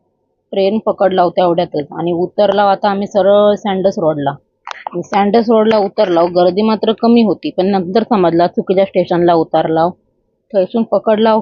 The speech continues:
टॅक्सी आणि दिला ना शंभर रुपये आणि येला सरळ चिंतामणीच्या गेटला. चिंतामणीच्या गेटला येऊन लाईनीक उभी राहू लाव. चार ते पाच तास गेले आमका लाईनीक आणि तेव्हा मात्र दर्शन भेटलं.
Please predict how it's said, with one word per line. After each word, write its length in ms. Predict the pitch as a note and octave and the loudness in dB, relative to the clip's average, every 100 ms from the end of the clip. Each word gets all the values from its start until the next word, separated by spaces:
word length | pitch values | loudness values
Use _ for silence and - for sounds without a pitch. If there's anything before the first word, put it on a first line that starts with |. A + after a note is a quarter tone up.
| - | 0
टॅक्सी 400 | G3 - - E3 | -4 -4 -2 -2
आणि 200 | D#3 F3 | 0 0
दिला 300 | F#3 F#3+ G#3 | 2 2 0
ना 100 | G#3 | -2
शंभर 280 | G#3+ F#3+ F3+ | -2 0 0
रुपये 320 | E3+ E3+ E3 | 0 0 -2
आणि 300 | D#3+ E3+ F3+ | 0 -2 0
येला 280 | F3+ F#3 G3 F#3+ _ _ _ _ - | 2 2 0 -2 _ _ _ _ -2
सरळ 260 | G#3 G#3+ G#3+ | 0 2 0
चिंतामणीच्या 720 | G#3+ G3 F#3 F#3 F#3 F3+ F#3+ | -2 -2 0 0 0 0 -2
गेटला. 460 | E3+ D#3+ C#3+ C#3 C3+ - _ _ _ - | 0 -2 -2 -4 -4 -10 _ _ _ -10
चिंतामणीच्या 600 | G3+ - G#3+ G#3 G#3+ G3+ | -8 -4 -2 -2 -2 -2
गेटला 440 | F3+ F#3 G#3+ A3 | 0 -2 0 2
येऊन 260 | F3+ E3+ A#3+ - _ | 2 2 0 -6 _
लाईनीक 440 | G#3 F#3 G#3+ A#3 | -4 -2 0 0
उभी 180 | A#3 G#3+ | 0 2
राहू 200 | F#3+ D#3 | 2 0
लाव. 160 | D#3 C#3+ - _ _ _ | 0 -4 -6 _ _ _
चार 460 | - A3 G#3+ A#3 A#3+ | -4 -2 0 2 0
ते 160 | A3+ A3 - | 0 -4 -2
पाच 320 | G#3+ A3+ - - | 0 0 -2 -2
तास 140 | G#3+ | -2
गेले 220 | G3+ F#3 D#3 | 0 0 0
आमका 240 | D3 D3 | -2 -2
लाईनीक 420 | D3 D3 D3 D3+ | -2 -2 -2 -2
आणि 120 | D#3 | -2
तेव्हा 280 | F3+ G3 F3+ | 0 0 0
मात्र 320 | G3 F#3 G3 G3 | 0 -2 -2 0
दर्शन 360 | F3+ E3 G#3 | 0 0 -2
भेटलं. 280 | F3+ C#3 C#3 | -2 -2 -6